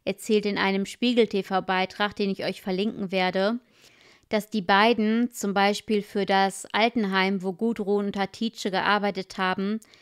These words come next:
Entrümpelungen und Wohnungsauflösungen durchgeführt haben, also noch ein direkter Bezug dazu.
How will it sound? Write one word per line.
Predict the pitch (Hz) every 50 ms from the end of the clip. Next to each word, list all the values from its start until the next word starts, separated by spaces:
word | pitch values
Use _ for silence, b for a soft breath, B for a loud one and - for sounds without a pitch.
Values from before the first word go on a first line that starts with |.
| b b b b b
Entrümpelungen | - 196 202 196 - - 208 220 247 240 - - 208 208 202 202 202 202 196
und | 196 196 -
Wohnungsauflösungen | - 220 240 233 214 190 - - - 185 - - 190 185 185 180 185 185 185 180 185
durchgeführt | 180 185 180 - - - 185 - - 190 185 185 -
haben, | 202 185 185 190 185 202 185
also | 185 190 185 190 190
noch | 185 190 208 220 - - -
ein | - 196 190 190 190 180
direkter | 190 185 180 196 - _ - 190 180
Bezug | 175 185 - - - 202 180 - -
dazu. | 196 190 202 196 - - - 185 190 196 226